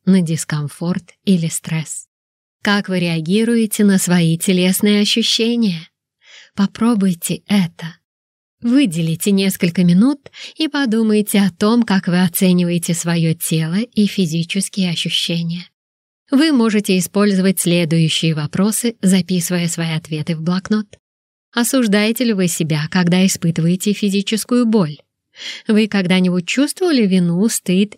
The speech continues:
или смущение по поводу своего тела?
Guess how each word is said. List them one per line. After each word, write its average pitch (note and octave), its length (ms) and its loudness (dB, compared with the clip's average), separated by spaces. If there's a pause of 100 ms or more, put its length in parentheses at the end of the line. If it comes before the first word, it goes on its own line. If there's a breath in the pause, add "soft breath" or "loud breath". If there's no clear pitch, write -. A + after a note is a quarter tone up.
или A3+ 220 0
смущение F3+ 800 0
по F3 160 0
поводу D#3+ 360 -4
своего F#3+ 440 2
тела? F#3 520 -4